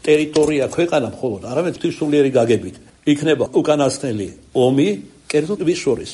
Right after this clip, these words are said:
სინათლისა და სიბნელის შვილებს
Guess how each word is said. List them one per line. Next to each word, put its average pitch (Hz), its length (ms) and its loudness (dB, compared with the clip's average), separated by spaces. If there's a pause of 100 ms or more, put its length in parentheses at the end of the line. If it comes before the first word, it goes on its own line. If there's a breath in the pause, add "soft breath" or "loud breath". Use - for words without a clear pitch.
(200)
სინათლისა 147 1120 0
და 226 100 0 (300)
სიბნელის 139 840 0
შვილებს 123 340 -6